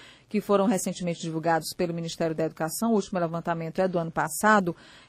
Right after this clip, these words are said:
de dois mil e dezoito, a rede pública estadual do Piauí teve um bom desempenho no ensino fundamental e um crescimento no ensino médio também.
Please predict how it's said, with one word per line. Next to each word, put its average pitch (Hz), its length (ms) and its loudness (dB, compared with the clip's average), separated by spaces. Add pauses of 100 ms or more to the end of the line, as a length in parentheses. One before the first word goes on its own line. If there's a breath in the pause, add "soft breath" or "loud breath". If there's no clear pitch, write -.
de 160 80 -8
dois 180 200 6
mil 175 120 0
e 180 40 0
dezoito, 175 480 4
a 196 60 8
rede 226 420 8
pública 233 380 0
estadual 190 580 4
do 202 120 0
Piauí 208 400 4
teve 254 180 4
um 370 100 -6
bom 339 160 2
desempenho 349 540 0
no 202 80 2
ensino 190 300 -4
fundamental 190 580 0
e - 20 2
um 226 60 0
crescimento 233 540 -2
no 247 60 -2
ensino 262 280 -6
médio 180 560 2
também. 160 580 0